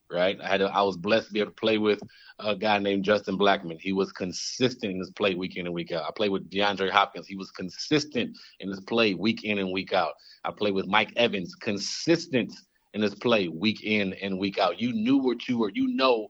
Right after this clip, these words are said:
what you're getting from those guys every single week. That's what a number one receiver is. You think of Davante Adams, you know what you're gonna get. You think of Justin Jefferson, you know what they're gonna get. You think of Tyreek Hill, you know what you're going to get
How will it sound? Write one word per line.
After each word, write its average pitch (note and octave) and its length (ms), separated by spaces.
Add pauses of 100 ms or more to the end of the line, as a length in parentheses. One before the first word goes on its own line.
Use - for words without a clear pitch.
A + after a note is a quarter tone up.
(160)
what A2+ 180
you're A2+ 80
getting A2 240
from G#2+ 140
those G2 160
guys G2 340 (100)
every A2+ 440
single G2+ 560
week. F2 420 (760)
That's C3+ 320
what A2 280
a G2+ 80
number G#2+ 240
one G#2 100
receiver G2 400
is. E2+ 140
You - 40
think A2 140
of G2 60
Davante G#2+ 420
Adams, G2+ 260
you F#2+ 60
know G2+ 120
what G2 120
you're - 60
gonna F2+ 160
get. E2 240
You - 80
think G2 160
of F2 60
Justin G2+ 280
Jefferson, G#2 380
you F#2 80
know G2+ 100
what G2 120
they're F#2+ 100
gonna F#2 160
get. F#2 80
You F2 80
think F#2+ 160
of - 40
Tyreek A2+ 440
Hill, G#2+ 340
you G#2 140
know A2+ 280
what A2 360
you're A2 80
going G#2+ 300
to G2 120
get G#2 300